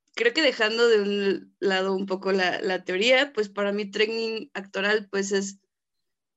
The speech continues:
trabajo con, con el cuerpo del actor, ¿no? O sea, que, que el actor sea capaz de conocer su cuerpo y, pues, utilizarlo para su trabajo, que en este caso, pues, es el arte.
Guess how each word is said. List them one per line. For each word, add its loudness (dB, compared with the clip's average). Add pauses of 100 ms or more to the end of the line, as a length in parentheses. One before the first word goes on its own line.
(280)
trabajo 0
con, -4
con -2
el -2
cuerpo -2
del -4
actor, -4
¿no? -4
O -6
sea, -6
que, -2
que 0
el 2
actor 2
sea -2
capaz 2
de -2
conocer -2
su -12
cuerpo 2
y, -4
pues, -4
utilizarlo -4
para -8
su -8
trabajo, -2
que -4
en -2
este -4
caso, -6
pues, -14
es -16
el -6
arte. -8